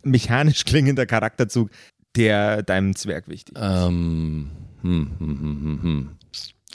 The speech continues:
Speaker 2: Widerstandsfähig, also sowohl in körperlicher als auch geistiger Hinsicht.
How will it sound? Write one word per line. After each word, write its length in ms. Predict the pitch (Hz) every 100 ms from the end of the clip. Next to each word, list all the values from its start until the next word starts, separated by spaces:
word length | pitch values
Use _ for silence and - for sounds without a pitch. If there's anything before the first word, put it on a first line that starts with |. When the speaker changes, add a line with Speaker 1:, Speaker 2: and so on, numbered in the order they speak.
| _ _ _ _ _ _ _ _ _ _ _ _ _ - 98 110 90
Speaker 2:
Widerstandsfähig, 1300 | - 76 69 - - - 67 64 57 57 - - - -
also 220 | 90 90
sowohl 500 | 95 87 82 90 98
in 120 | 82
körperlicher 600 | - 85 80 87 78 78
als 200 | 78 76
auch 360 | - 78 - -
geistiger 440 | 69 73 - 80
Hinsicht. 600 | 76 73 73 76 - -